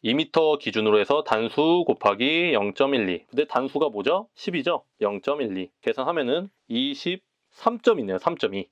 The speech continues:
계산기 돌려보면은 삼 점 이가 나옵니다. 답은 삼 번. 사백사십팔 번 해볼게요. 사백사십팔 번. 삼백육십 있고 백육십일 있다. 이거 교차해서, 교차, 교차, 교차로 육십 살.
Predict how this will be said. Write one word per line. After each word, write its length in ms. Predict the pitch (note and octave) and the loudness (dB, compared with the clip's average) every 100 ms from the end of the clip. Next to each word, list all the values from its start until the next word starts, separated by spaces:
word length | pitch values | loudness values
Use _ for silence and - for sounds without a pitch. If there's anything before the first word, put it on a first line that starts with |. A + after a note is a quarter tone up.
| _ - | _ -6
계산기 340 | A2+ B2+ B2 | -4 -2 -2
돌려보면은 760 | G#2+ G#2 G2+ G#2 B2 D3+ F3 F#3+ _ | 0 0 -2 -2 -2 -2 -4 -12 _
삼 220 | - E3 | -6 -2
점 200 | - D#3+ | -2 0
이가 160 | G2+ C3 | 0 0
나옵니다. 420 | F2+ F2 E2+ - _ | 0 -4 -10 -14 _
답은 320 | G#2+ C#3+ G3+ - _ | -2 0 -2 -8 _
삼 180 | - C#3+ | -8 0
번. 220 | A#2+ G3 - | 0 -2 -10
사백사십팔 580 | _ B2+ D#3 D3 - F#3+ | _ -2 0 0 0 -2
번 120 | F3+ | 0
해볼게요. 380 | D#3 C#3+ - A#2 | -2 -4 0 2
사백사십팔 580 | C3+ - - A2 - E3 | 2 -2 -2 -4 -2 2
번. 300 | B2 C#3+ F#3 _ _ | 2 2 -4 _ _
삼백육십 600 | G3 G3+ G3 C#3 - B2+ | -4 -2 0 0 0 -4
있고 280 | - E3 D3 | 0 -2 0
백육십일 600 | B2+ C#3 C#3+ D#3 F3 F3+ | 0 -2 -2 0 0 0
있다. 340 | A#2 - G#2+ | 0 2 2
이거 160 | G2+ C3+ | 2 -2
교차해서, 880 | - D#3+ - G#3+ G3 A#2 G2+ E2+ - _ | 0 -2 2 2 4 4 2 -2 -6 _
교차, 260 | A#2 A2 G#2 | -6 -4 -6
교차, 260 | A2+ - | -4 -6
교차로 600 | - A2+ - A#2 G#2+ B2+ | -4 0 2 2 2 0
육십 260 | A#2+ - - | -2 -6 -2
살. 400 | G#2 G2 C#3 | 0 2 2